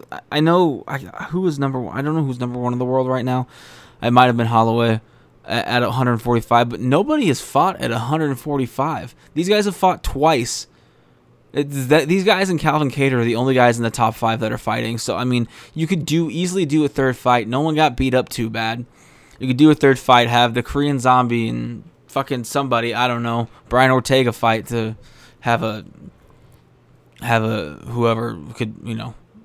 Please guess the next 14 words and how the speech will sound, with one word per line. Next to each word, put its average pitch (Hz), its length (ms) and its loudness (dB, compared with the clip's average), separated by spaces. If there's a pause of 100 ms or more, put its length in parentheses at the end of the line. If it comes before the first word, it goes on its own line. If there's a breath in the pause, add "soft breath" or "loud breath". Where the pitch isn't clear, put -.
has 117 160 -10
a - 40 -10
shot 107 260 -4
next 120 280 -4
at 113 140 0
it. 117 120 -10
But 117 220 -4 (760 loud breath)
I, - 160 -2 (140)
I 143 100 2
don't 123 100 0
know, 113 120 0
man. 110 220 0
It's 113 160 -4
just, 113 180 -4